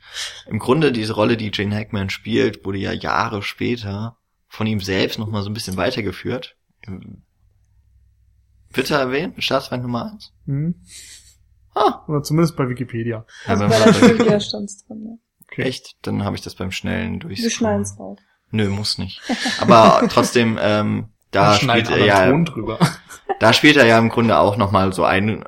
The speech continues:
Speaker 1: einen rücksichtslosen, ich glaub, da ist er vom C I A oder so. Auf jeden Fall von, ähm, von der Regierung angeheuerter Agent, der abhöre-, abhört und
Speaker 3: Will Smith verfolgt.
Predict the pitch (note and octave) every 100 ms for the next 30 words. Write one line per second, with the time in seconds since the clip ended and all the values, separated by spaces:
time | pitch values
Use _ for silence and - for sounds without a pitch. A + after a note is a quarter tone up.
0 | - G2 G2 A2+ - F#2+ - - F#2 G2
1 | G2 G2 F#2+ F#2+ F#2+ G2 - - - -
2 | _ - F2 F2 F#2 F2+ E2+ F2 F2 -
3 | F#2+ - F2+ E2 - - - - - -
4 | - - - F#2+ C3+ B2 G2+ G2 F#2+ F2
5 | F2 E2+ - - - F#2+ F#2+ F#2 F#2+ F#2
6 | F#2+ F#2+ F2+ F#2 F#2 F#2 F2 E2 F#2+ D2
7 | F2 D#2 F2 F#2 - - - E2+ E2+ E2
8 | D#2+ F#2 _ _ _ _ _ _ _ _
9 | _ _ _ _ _ _ _ _ _ G2+
10 | - G#2 G2 F2 F2+ - - - G#2 F#2
11 | F2+ - F2+ F#2 F2+ - - - F#2+ F#2+
12 | _ A#3+ G3 G3+ F3+ - F3 - -